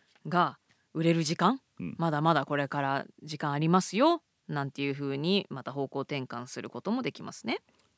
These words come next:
Speaker 2: Now, I actually use this very often in many, many episodes, Tenemy, in a slightly different way. How?
Speaker 1: Taking a step back?
Speaker 2: Yeah.
Speaker 1: これはね、Let's take a step backはね、ビージェーが本当によく使うんですよ。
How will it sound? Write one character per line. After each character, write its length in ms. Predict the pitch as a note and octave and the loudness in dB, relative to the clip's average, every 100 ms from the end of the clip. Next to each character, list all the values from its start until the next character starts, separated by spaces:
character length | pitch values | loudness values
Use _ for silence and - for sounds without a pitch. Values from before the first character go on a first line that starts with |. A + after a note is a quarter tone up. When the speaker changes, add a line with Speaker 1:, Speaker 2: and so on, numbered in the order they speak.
| _ | _
Speaker 2:
Now, 340 | A2 A2+ F#2+ - _ _ _ _ - | 4 6 4 0 _ _ _ _ 4
I 220 | F3 G3 | 6 6
actually 300 | - A#2+ A2+ | 2 2 2
use 80 | A2 | 2
this 100 | G2 | 0
very 200 | - G#2 | 4 6
often 320 | G2 - F2+ - _ _ _ _ | 4 2 -4 -6 _ _ _ _
in 120 | C#3+ | 0
many, 240 | D#3+ F#3 D3 | 4 4 4
many 220 | C3+ A#2 | 4 4
episodes, 440 | C3+ G2 - - | 2 0 -4 -4
Tenemy, 300 | - - E2+ D2+ | -4 -4 -2 -2
in 60 | |
a 40 | G2 | -4
slightly 360 | - A2 - - | 0 0 0 0
different 380 | G2+ - G2+ - | 0 0 -4 -2
way. 300 | F#2 D2+ - - _ _ _ | 0 0 -2 -10 _ _ _
How? 340 | - F2+ C#2+ - _ _ _ | 0 0 0 -6 _ _ _
Speaker 1:
Taking 300 | F3+ E3+ F3+ | 2 6 6
a 40 | F3+ | 6
step 260 | - F#3+ | 6 8
back? 380 | - E3+ D#4+ - | 10 10 10 6
Speaker 2:
Yeah. 200 | - F2 - _ _ _ _ | 2 2 0 _ _ _ _
Speaker 1:
こ 160 | - D#3 | -12 -4
れ 120 | D#3+ | 0
は 180 | E3 E3 | 2 2
ね、 260 | E3 D#3+ D#3+ | 0 0 2
Let's 280 | E3 - - | 0 -2 -4
take 240 | F#3 - | -4 -2
a 40 | |
step 320 | F3 - F#3 E3 | -2 2 2 4
back 320 | E3 D#3 - | 4 4 2
は 160 | D3 D3 | -2 0
ね、 200 | D3 C#3+ | 0 -2
ビ 160 | D3+ D#3+ | 0 0
ー 20 | |
ジ 100 | F3 | 0
ェ 40 | |
ー 20 | E3 | -2
が 100 | C3+ | -2
本 220 | D#3 F#3+ | 0 2
当 100 | G#3+ | 4
に 140 | G#3 | 4
よ 100 | G#3 | 4
く 420 | G3 E3+ D#3+ D3 C#3 | 2 0 2 0 -4
使 180 | - E3 | -2 0
う 80 | |
ん 20 | F3 | 0
で 80 | |
す 200 | D3 - | -2 -4
よ。 360 | D3 C#3+ C3+ | 0 2 0